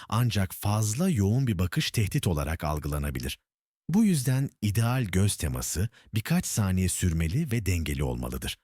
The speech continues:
Ses tonu araştırmalar, ses tonunun kelimelerden daha etkili olduğunu gösteriyor. Kararlı bir ses tonu güveni artırırken titrek bir ses güvensizlik yaratır.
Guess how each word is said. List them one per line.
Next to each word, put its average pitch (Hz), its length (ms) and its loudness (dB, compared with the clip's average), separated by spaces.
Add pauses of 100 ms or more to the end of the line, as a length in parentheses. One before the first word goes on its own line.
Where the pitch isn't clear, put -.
(400)
Ses - 360 0
tonu 104 260 2
araştırmalar, 78 760 -2 (220)
ses - 380 0
tonunun 95 420 2
kelimelerden 90 920 0
daha 113 240 2
etkili 98 380 0
olduğunu 82 400 2
gösteriyor. 73 600 -2 (320)
Kararlı 165 520 2
bir 165 60 4
ses 135 300 0
tonu 90 280 2
güveni 87 320 2
artırırken 73 760 -2 (280)
titrek - 500 0
bir 101 60 2
ses 156 340 -2
güvensizlik 80 680 -2
yaratır. - 400 -4